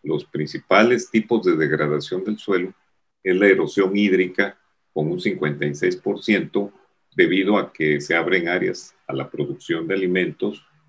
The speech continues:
pero que no se hacen las debidas medidas preventivas o de corrección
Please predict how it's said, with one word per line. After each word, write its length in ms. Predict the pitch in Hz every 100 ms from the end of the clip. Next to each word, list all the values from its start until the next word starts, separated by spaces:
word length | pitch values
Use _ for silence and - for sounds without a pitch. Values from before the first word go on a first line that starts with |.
| _ _
pero 240 | 80 76 -
que 100 | 78
no 220 | 80 90
se 160 | 85
hacen 320 | 82 - 85 73
las 200 | 67 67
debidas 480 | 71 78 82 82
medidas 540 | 76 71 78 78 76 _
preventivas 680 | 71 69 67 - 90 107 -
o 80 | 69
de 120 | -
corrección 600 | - 147 147 - 175